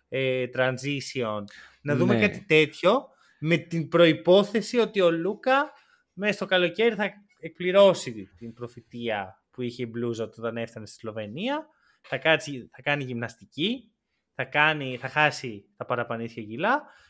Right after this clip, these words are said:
Speaker 1: και θα μπει στην κατάσταση, στο conditioning του, να μπορεί να το αντέξει αυτό.
Speaker 2: Δεν θα, δεν θα γίνω πάλι, δεν θα με, ε, κοροϊδέψουν εμένα οι φωτογραφίες που βλέπω τώρα του Λούκα που είναι μισός και κάτι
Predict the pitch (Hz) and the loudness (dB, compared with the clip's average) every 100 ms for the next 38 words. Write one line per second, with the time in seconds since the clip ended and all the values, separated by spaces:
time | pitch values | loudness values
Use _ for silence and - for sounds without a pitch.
0 | _ _ 175 196 190 180 247 202 - 190 | _ _ -2 0 0 0 -2 -2 -6 -12
1 | 160 - _ 175 170 233 - 185 - 170 | -12 -18 _ -4 2 2 2 -4 -10 -2
2 | 170 160 202 196 165 170 240 262 254 226 | 0 0 -2 -2 -6 -4 -8 -6 -6 -4
3 | 233 226 220 202 175 170 127 - 117 120 | -4 -4 -4 -4 -2 -2 -2 -6 -8 2
4 | 127 147 - 143 135 135 123 110 101 92 | 8 10 8 8 12 12 12 10 6 2
5 | 90 - - 104 110 117 - 123 123 110 | -2 -12 -16 -6 -2 0 6 8 6 4
6 | 120 110 110 104 104 104 98 95 95 98 | 0 0 2 2 2 -2 -2 -2 -2 -4
7 | 123 113 107 104 95 - _ _ - - | -2 0 0 -2 -4 -8 _ _ -20 -20
8 | _ _ _ - 104 110 107 104 101 104 | _ _ _ -8 -4 0 0 2 2 2
9 | 107 - _ _ _ _ _ - _ - | 0 -4 _ _ _ _ _ -20 _ 0
10 | 120 120 131 127 - 120 120 123 117 110 | 2 4 4 2 0 -4 -2 -2 -4 -6
11 | 113 113 123 - 117 117 113 117 117 110 | -8 -6 -6 -4 -2 -2 -2 -4 -4 -4
12 | 113 113 117 117 110 120 117 113 113 - | -4 -2 -2 -2 -6 -4 -6 -6 -6 -4
13 | 117 110 - 107 101 101 | -2 -2 -4 -8 -8 -10